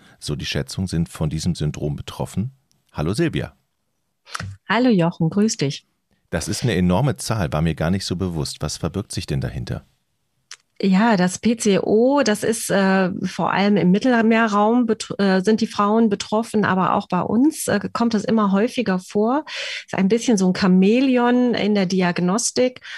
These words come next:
Speaker 2: Und, äh, vielleicht klären wir ein paar Begriffe am Anfang. Also man spricht von Syndrom, wenn eben mehrere Symptome zeitgleich auftreten in der Medizin.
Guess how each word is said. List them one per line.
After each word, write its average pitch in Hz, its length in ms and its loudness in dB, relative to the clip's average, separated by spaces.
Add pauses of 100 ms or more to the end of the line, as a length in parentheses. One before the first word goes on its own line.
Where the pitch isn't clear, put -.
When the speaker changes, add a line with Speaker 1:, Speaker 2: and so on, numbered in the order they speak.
(180)
Speaker 2:
Und, 202 520 2
äh, 202 80 0
vielleicht 190 440 2
klären 247 320 2
wir 226 40 4
ein 196 100 2
paar 208 200 0
Begriffe 220 500 0
am 180 140 0
Anfang. 220 500 0
Also 190 240 0
man 202 140 0
spricht - 640 -4
von 233 320 2
Syndrom, 202 920 2
wenn 240 280 2
eben 226 380 0
mehrere 220 440 0
Symptome 220 720 2
zeitgleich 208 800 -2
auftreten 165 760 -2
in 147 120 -2
der 151 100 0
Medizin. 147 800 -4